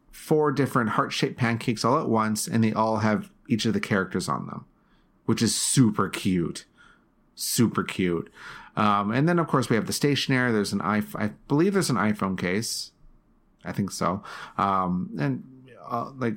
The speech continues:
all that other, you know, typical merchandise stuff that they always have.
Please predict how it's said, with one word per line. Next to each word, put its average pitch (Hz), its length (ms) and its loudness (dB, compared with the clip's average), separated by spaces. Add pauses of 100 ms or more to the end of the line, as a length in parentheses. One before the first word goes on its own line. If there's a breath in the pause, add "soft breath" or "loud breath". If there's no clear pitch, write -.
all 117 140 2
that 104 140 2
other, 92 400 0 (460)
you 127 120 0
know, 92 200 0 (200)
typical 120 360 2
merchandise 95 580 0
stuff 98 160 -6
that 92 140 -6
they 95 120 -2
always 90 300 -2
have. 95 400 -2